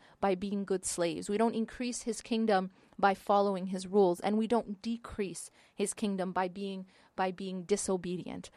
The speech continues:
We're only shooting ourselves in the foot. We really need to understand this. So here, this is, this is something that Allah subhanahu wa ta'ala has made clear, and it is for our own good.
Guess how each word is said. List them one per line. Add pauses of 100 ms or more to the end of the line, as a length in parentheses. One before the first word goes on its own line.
(140)
We're
only
shooting
ourselves
in
the
foot. (280)
We
really
need
to
understand
this.
So
here, (640)
this
is, (300)
this
is
something (240)
that
Allah
subhanahu
wa
ta'ala
has
made
clear,
and
it
is
for
our
own
good.